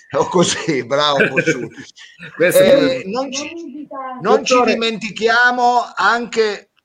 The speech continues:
Speaker 1: se, eh, devo essere sincero, è un po' un cavallo a dondolo, non ci punterei una lira, però non, eh, no,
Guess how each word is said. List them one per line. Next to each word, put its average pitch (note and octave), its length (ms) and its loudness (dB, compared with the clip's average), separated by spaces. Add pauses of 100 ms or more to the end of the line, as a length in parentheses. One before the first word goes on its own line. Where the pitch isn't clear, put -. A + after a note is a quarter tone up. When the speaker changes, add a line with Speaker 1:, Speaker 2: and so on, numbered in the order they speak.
(120)
Speaker 1:
se, F3 400 0
eh, D#3 240 -2
devo E3+ 180 -2
essere E3+ 380 -2
sincero, E3+ 760 -6 (180)
è B2+ 120 -8
un E3 180 -6
po' G3 320 -4
un E3+ 160 -10
cavallo E3 540 2
a C#3+ 60 -2
dondolo, D3 760 0
non C#3+ 180 -14
ci D3+ 200 -12
punterei D#3+ 680 -4
una D3+ 260 -4
lira, E3+ 520 -2
però D3 360 -4 (580)
non, F#3 360 -2
eh, F3 400 -2
no, F3+ 560 -12